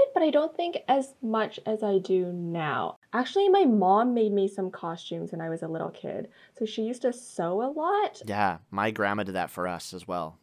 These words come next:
Speaker 1: It's so handy. We appreciate all those who are sewing costumes for us as kids. <laughs> Shout out to you.
Speaker 2: Yeah. <laughs>
Speaker 1: The, one of the ones that stands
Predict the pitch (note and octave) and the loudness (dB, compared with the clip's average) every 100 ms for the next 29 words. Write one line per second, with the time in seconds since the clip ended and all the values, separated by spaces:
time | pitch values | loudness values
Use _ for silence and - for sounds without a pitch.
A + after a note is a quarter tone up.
0 | _ - C#4 - C4 A#3 B3 G3+ F3+ F3 | _ -4 -4 -4 -2 -2 -2 -4 -4 -4
1 | E3 D#3+ D#3+ - G#3+ G#3+ G#3+ G3 F#3 F3 | -4 -4 -6 -6 -2 -2 -2 -4 -6 -6
2 | F3 - - F3 E3 E3 E3 E3 D#3+ F3 | -4 -4 -4 -6 -4 -4 -4 -6 -8 -8
3 | - - F3 E3+ F3 E3 E3 - D3+ D3 | -8 -8 -8 -10 -10 -10 -12 -10 -8 -6
4 | F#3+ - F3+ - F3 F#3 G3 - D#4+ - | -6 -8 -14 -6 -2 -2 0 0 0 0
5 | - D#4 E4+ E4+ - - - G#4 - D4+ | 0 2 2 0 -2 -16 -12 -10 2 6
6 | F#4+ E4 C4 - A#3 A3+ G#3+ A3 A#3 G#2+ | 8 8 8 4 2 2 4 2 -2 -2
7 | F2+ - - - D#3+ - D#3+ D3+ C#3 B2+ | -4 -4 -10 -4 -2 0 0 0 -4 -6
8 | A#2+ - - A#3+ A#3 C4+ C#4+ B3+ - G#3+ | -10 -14 -4 0 4 4 4 0 -2 -2
9 | G#3+ G#3+ G3+ - G3 F#3 | 0 0 -2 -4 -2 -2